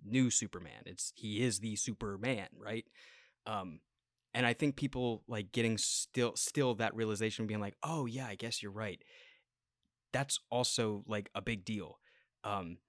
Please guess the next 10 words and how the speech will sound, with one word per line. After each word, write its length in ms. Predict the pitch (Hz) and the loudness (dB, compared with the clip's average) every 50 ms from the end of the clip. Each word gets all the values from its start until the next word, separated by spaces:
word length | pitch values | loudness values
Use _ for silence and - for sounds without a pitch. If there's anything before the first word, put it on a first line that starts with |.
| _ _ _ _ _ | _ _ _ _ _
'cause 180 | - 120 110 101 | -6 -4 -2 -2
it's, 260 | 107 101 - - - - | -2 -4 -4 -8 -8 -6
what 120 | - 120 120 | -2 0 0
do 20 | |
we 80 | 123 117 | 2 2
call 180 | - 117 92 | 0 -2 -2
it? 60 | - | 0
Sleeper 260 | - - - 135 117 107 | 2 2 2 2 2 0
hits, 400 | - - 90 - - - - - - | -4 -4 -6 -6 -6 -6 -6 -6 -6
Mark. 320 | 92 92 90 90 - - | -6 -6 -6 -6 -10 -16